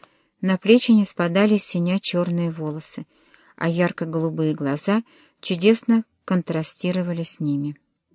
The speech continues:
И вдруг зеленое платье Лукреции стало казаться слишком детским, достаточно милым, но лишенным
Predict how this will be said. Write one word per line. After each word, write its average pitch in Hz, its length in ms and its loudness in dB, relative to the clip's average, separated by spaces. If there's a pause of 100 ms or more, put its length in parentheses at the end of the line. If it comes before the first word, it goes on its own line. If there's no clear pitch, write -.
(1200)
И 202 160 2
вдруг 254 280 8
зеленое 233 440 10
платье 220 380 4
Лукреции 226 500 4
стало 226 340 4
казаться 214 480 2
слишком 214 520 0
детским, - 480 -4 (640)
достаточно 196 720 2
милым, 220 420 8
но 190 100 2
лишенным 220 520 4